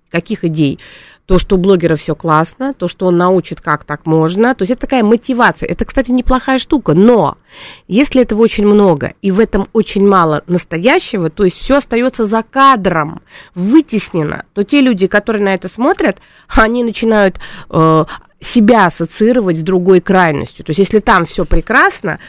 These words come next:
то тогда у меня всё плохо. Вот этот момент, он, наверное, очень, э, вредоносен. Поэтому мне слышится, что вообще, э, самое здоровое для человека — это всё-таки полноценный контакт с реальностью.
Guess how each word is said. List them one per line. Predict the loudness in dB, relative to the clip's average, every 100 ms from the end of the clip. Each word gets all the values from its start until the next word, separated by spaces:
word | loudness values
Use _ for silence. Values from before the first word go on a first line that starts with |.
| -12
то | -6
тогда | -2 0 4 4
у |
меня | 6 6 4
всё | 2 0 -2
плохо. | 2 4 2 0 -8 -12 -16 -20 -10 -4
Вот | 0
этот | 2 0 0
момент, | 2 2 2 2
он, | 2
наверное, | 4 2 4 4
очень, | 2 2 2 2 0
э, | -2
вредоносен. | 0 0 0 2 2 0 -6 -6
Поэтому | -6 -2 -2 -2 -8 -10 2
мне | 4 4
слышится, | 2 -2 -2 -6 -6 -8
что | -4 0 0
вообще, | 0 0 0 0
э, | 0 2 2 2
самое | 2 2 2 2
здоровое | 2 2 4 4 4 2 0
для | 0 -2
человека — | -2 0 2 0 0 -2
это | -2
всё-таки | -2 -2 -2 -4 -6 -8 -12 -20 -12 0
полноценный | 4 4 2 0 2 2
контакт | 0 -2 0 -4 -6
с | -4
реальностью. | 0 2 0 -6 -10 -12